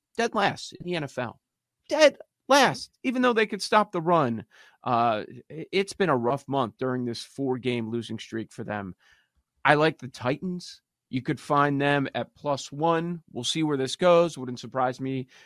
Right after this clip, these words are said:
by kickoff if this flips and Tennessee actually ends up fa-, being favored.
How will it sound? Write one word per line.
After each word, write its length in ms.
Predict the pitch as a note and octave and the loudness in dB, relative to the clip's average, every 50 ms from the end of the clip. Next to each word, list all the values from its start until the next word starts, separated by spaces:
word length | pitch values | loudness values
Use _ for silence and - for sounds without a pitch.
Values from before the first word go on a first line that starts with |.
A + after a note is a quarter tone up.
| _ _ _ _ _ | _ _ _ _ _
by 320 | C3 B2 A#2+ A#2 A2+ G#2+ G#2+ | 2 4 6 6 4 4 0
kickoff 520 | - - D#3+ D#3 - D3 C#3 C#3 C3+ C3 | -2 -4 -6 -2 2 2 2 2 2 -2
if 140 | A2+ G#2+ _ | -6 -10 _
this 160 | A#2+ A#2 - | -10 -10 -10
flips 380 | - - D3+ D3+ D3 - - A#2 | -8 -4 -4 -4 -4 -4 -8 -8
and 100 | A#2 - | -8 -8
Tennessee 440 | - B2 A#2+ G#2+ - - B2+ C3 B2 | -8 -8 -8 -6 -8 -6 -4 -2 -2
actually 320 | B2+ B2+ - - D3 B2 | -2 -2 -4 -6 -6 -6
ends 180 | G2 C#3+ C3 B2+ | -4 -4 -4 -4
up 200 | C#3+ B2+ - - | -4 -4 -6 -10
fa-, 260 | - - - D3 C3+ - - | -16 -6 -4 -4 -4 -4 -6
being 200 | C3 D3 C#3+ C3 | -6 -4 -4 -4
favored. 500 | - - C#3 C#3 C#3+ C3+ D3+ D3+ D3 - | -4 -2 -2 -2 0 0 -2 -4 -4 -6